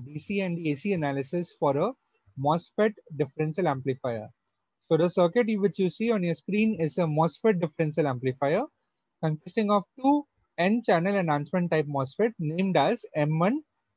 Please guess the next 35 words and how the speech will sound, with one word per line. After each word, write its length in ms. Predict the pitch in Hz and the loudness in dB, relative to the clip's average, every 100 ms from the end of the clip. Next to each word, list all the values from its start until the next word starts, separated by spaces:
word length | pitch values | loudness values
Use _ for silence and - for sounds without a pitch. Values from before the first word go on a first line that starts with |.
| - | -2
and 180 | 196 | 2
M 220 | 196 147 131 | 2 0 -2
two. 160 | 120 - _ _ _ - - _ _ _ _ _ | -4 -6 _ _ _ -18 -18 _ _ _ _ _
So, 440 | - 208 202 208 185 | -4 4 6 6 2
uh, 420 | - 180 175 175 165 156 - _ | 2 4 6 4 2 -4 -16 _
in 220 | 208 262 | 0 2
this 260 | 254 330 302 | 2 2 0
differential 680 | - 180 - 220 220 240 214 | -8 -10 -6 -2 -2 0 0
amplifier, 720 | 160 160 240 - 175 143 220 294 _ _ _ _ _ _ _ _ _ _ | 0 0 -2 2 2 2 -2 -6 _ _ _ _ _ _ _ _ _ _
we 180 | 143 214 | -2 2
have 240 | 202 196 - | 4 4 4
R 180 | 143 151 | 6 6
D 160 | 165 208 | 4 4
one 180 | 214 | 4
and 140 | 208 196 | 2 0
R 180 | 147 147 | 2 2
D 160 | 180 | 0
two 180 | 185 214 | 0 0
given 280 | 160 165 165 | 2 0 0
as 160 | 170 | -2
twenty-five 480 | - 143 147 - 160 | -4 -6 -4 -4 -4
kilo 200 | 175 185 | -2 -2
ohm, 140 | 233 311 _ _ _ _ _ | -2 -6 _ _ _ _ _
R 200 | 139 160 | 4 6
S 180 | 214 - | 4 2
is 140 | 220 | -2
twenty 340 | - 160 143 160 | -2 -4 -4 -4
kilo 220 | 170 170 | 0 2
ohm, 160 | 220 320 _ _ _ _ | 0 -6 _ _ _ _
and 340 | 147 156 160 156 | 0 2 0 -2
the 60 | |
circuit 380 | 190 190 180 277 | 0 0 2 -2
is 140 | 277 - - | -2 -4 0
powered 240 | 202 220 180 | 2 2 0
with 160 | 190 | -6